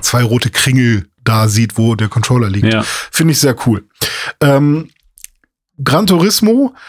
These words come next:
Speaker 1: ähm, war für mich erstmal ein tierischer Schock.
Speaker 2: <laughs>
Speaker 1: Ich hatte,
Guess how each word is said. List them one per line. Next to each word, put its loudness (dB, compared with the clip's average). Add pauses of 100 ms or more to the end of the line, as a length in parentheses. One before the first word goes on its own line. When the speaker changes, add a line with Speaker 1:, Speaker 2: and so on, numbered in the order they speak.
(340)
Speaker 1:
ähm, 2 (300)
war 2
für 0
mich 0
erstmal 2
ein -2
tierischer 0
Schock. 0 (320)
Speaker 2:
<laughs> 0
Speaker 1:
Ich 0
hatte, 0